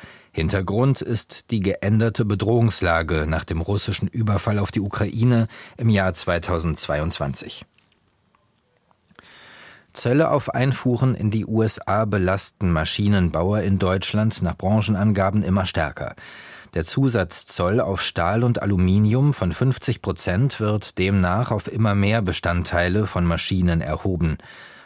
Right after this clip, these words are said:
Der Verband Deutscher Maschinen- und Anlagenbau schätzt, dass inzwischen dreißig Prozent der E-U-Exporte betroffen sind,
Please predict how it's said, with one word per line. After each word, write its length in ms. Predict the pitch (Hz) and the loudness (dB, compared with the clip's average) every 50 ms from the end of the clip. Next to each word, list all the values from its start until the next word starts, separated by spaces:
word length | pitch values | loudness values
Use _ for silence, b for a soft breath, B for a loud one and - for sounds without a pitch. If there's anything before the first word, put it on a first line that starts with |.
| B - | B -6
Der 60 | 87 | -4
Verband 640 | - - 87 78 80 82 90 110 123 117 - - - | -2 -2 -2 0 0 0 2 2 0 0 -2 -4 -2
Deutscher 440 | 95 92 92 - - - - 110 104 | 0 0 0 0 0 -2 -2 0 0
Maschinen- 640 | 95 90 87 - - 104 98 104 113 113 110 107 107 | 2 0 0 0 -2 0 2 2 4 4 4 2 2
und 320 | - - 85 80 - - | 0 -2 -4 -4 -4 -4
Anlagenbau 760 | 90 98 117 107 90 80 78 73 78 76 71 71 78 90 110 110 | -2 0 2 2 2 2 0 0 -2 -4 -2 -2 -2 -2 -2 -2
schätzt, 460 | - - 104 107 - - - - - B B B B B B | -2 -2 -4 -4 -2 -6 -8 -8 -10 B B B B B B
dass 160 | B - - | B -4 -2
inzwischen 480 | - 110 104 - - 120 113 - 131 110 | -2 0 -2 0 -2 -2 0 2 0 0
dreißig 460 | 101 92 110 127 123 - 135 120 - | 0 0 0 0 0 0 -2 -4 -4
Prozent 640 | - 120 101 - - 117 101 87 80 78 - - - | -4 -4 -4 -2 0 0 0 0 -2 -2 -4 -4 -4
der 200 | 87 82 85 - | -4 -4 -4 -4
E-U-Exporte 1040 | 95 98 95 - - 123 127 - 98 90 - - - - 92 90 92 95 - - | -6 -6 -6 -2 -2 -2 -2 -2 -4 -6 -6 -8 -4 -2 -2 0 0 -2 -2 -4
betroffen 480 | 92 85 85 - - 101 95 - 101 98 | -4 -4 -4 -4 -4 -4 -2 0 0 0
sind, 380 | - - 87 78 64 - - | 0 0 -2 -2 -4 -6 -12